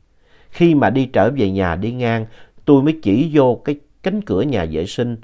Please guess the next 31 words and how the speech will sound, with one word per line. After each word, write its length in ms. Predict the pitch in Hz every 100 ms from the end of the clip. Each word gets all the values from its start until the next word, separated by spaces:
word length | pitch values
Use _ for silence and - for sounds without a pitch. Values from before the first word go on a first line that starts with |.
| - -
Lúc 260 | 170 175 -
nãy 340 | 92 95 147
mà 220 | 147 85
có 220 | - 127
cái 160 | 160 170
người 400 | 123 95 87 76 - _
đàn 220 | 104 92
ông 240 | 69 113 104
mà 60 |
mặt 220 | 90 - -
xanh 240 | 107 98
lè 240 | 95 80
ra 260 | 82 98 95
đó, 200 | 113 123 -
nhìn 200 | 117 82
tôi 100 | 107 -
cười 260 | 98 78
đó, 120 | 73 127 - - - -
thì 120 | 113
cái 200 | - 147 -
cánh 240 | 208 247
cửa 160 | - 104
nhà 220 | 123 90 78
vệ 120 | 90
sinh 280 | - 98 95
đó 300 | 104 127 170 - _ _ -
đã 120 | 101
được 240 | 104 -
mở 260 | 90 82 123
ra 200 | 110 95
rồi. 120 | -